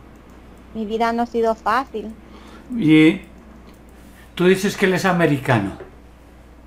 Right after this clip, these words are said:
Speaker 1: Sí.
Speaker 2: ¿Y él de San Salvador, de dónde es? ¿O de Colombia?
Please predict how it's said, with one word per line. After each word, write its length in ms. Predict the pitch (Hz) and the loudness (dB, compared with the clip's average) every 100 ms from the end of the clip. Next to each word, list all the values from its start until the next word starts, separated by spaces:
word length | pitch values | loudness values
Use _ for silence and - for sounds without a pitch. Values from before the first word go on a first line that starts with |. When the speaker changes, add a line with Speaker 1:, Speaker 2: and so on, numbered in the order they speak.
| - | -18
Speaker 1:
Sí. 320 | - 262 247 208 - | -4 -4 -4 -8 -8
Speaker 2:
¿Y 80 | 165 | -2
él 120 | 175 | 0
de 120 | 185 | 0
San 180 | 208 185 | 2 0
Salvador, 520 | 151 151 139 131 127 | 0 0 2 2 2
de 60 | 127 | 2
dónde 360 | 123 123 135 113 | 2 2 0 -2
es? 160 | 107 - - | -4 -14 -6
¿O 80 | 151 | -2
de 100 | 147 | 0
Colombia? 540 | 147 143 135 110 107 | 2 2 4 2 -2